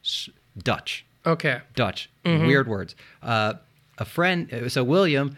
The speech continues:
Speaker 1: who had also been disappointed by the Dutch, Dutch West India Company, like, what they were doing in the colony, uh, kinda got Midnight's attention to the effort of another European country that's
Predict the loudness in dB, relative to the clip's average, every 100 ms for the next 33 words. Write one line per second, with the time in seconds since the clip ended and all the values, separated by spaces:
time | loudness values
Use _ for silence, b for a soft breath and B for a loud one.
0 | B 0 0 4 2 4 2 4 2 2
1 | 0 -2 -2 0 0 0 0 -2 0 -2
2 | -2 -10 -18 -16 -2 0 0 -4 -14 _
3 | -2 -2 -2 -6 -4 2 4 4 2 -2
4 | -4 0 0 0 -2 -6 -6 -6 -8 _
5 | _ -4 -4 0 0 0 0 0 0 -2
6 | -2 0 2 2 2 0 -6 B B B
7 | -2 0 0 -2 -4 -2 -2 -6 -4 -2
8 | 0 2 2 2 -2 -6 -4 -4 -4 -2
9 | 0 0 -2 -2 -2 -2 -6 -6 -10 b
10 | b -4 -2 0 2 2 2 2 2 0
11 | 0 -2 -4 -2 -2 -4 -4 -4 -2 -2
12 | -4 -4